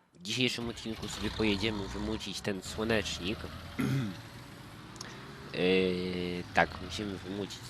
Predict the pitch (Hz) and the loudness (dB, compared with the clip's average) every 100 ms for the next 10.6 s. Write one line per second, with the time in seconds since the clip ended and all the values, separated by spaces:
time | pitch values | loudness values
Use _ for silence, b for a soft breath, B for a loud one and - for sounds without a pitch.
0 | - 107 110 113 131 135 - - - - | -2 2 2 0 0 -2 -4 -12 -14 -14
1 | - - - - - - - - - - | -14 -14 -14 -14 -14 -12 -12 -12 -10 -10
2 | - - - - - 110 - 101 95 - | -8 -8 -8 -4 -2 0 2 2 2 4
3 | 90 90 90 87 90 90 90 - 82 - | 4 4 0 0 -2 -2 -2 -4 -6 -4
4 | 90 - 98 - 87 80 78 73 - 78 | 0 6 6 6 -2 0 0 -2 -8 -6
5 | - 117 113 76 101 101 101 98 98 - | 2 4 6 6 6 6 4 2 0 -2
6 | 78 - 82 98 101 90 82 90 87 - | -4 -6 -6 0 2 0 -4 -6 -4 -4
7 | - 113 120 110 107 - 123 - 131 151 | -4 2 4 4 0 2 2 2 2 0
8 | - - - - - - - - - - | -2 -10 -10 -10 -12 -14 -14 -14 -14 -14
9 | - - - 92 90 90 92 98 90 - | -12 -10 -4 -2 0 2 2 2 0 -4
10 | 90 90 92 90 80 | -2 2 2 0 -4